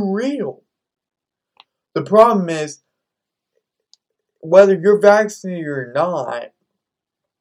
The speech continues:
it, the st-, statistics are being proven and shown consistently that this is becoming to become a problem. Not to extend the twenty twenty season, but because it's like,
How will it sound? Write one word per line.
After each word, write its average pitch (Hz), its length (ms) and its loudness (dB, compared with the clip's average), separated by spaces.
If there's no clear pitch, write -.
it, 151 180 -8
the 139 100 -16
st-, 165 400 -16
statistics 175 960 -4
are 151 160 -4
being 170 400 -10
proven 185 540 -4
and 139 120 -12
shown 175 540 -6
consistently 170 920 -6
that 143 680 -4
this 214 240 4
is 220 160 -8
becoming 196 400 -4
to 175 80 -16
become 175 280 -10
a 143 100 -10
problem. 147 440 -2
Not 214 280 2
to 277 100 -8
extend 233 420 -6
the 202 60 -4
twenty 208 260 -6
twenty 185 280 -10
season, 160 520 -18
but 208 220 0
because 208 600 -4
it's - 240 -12
like, 165 400 0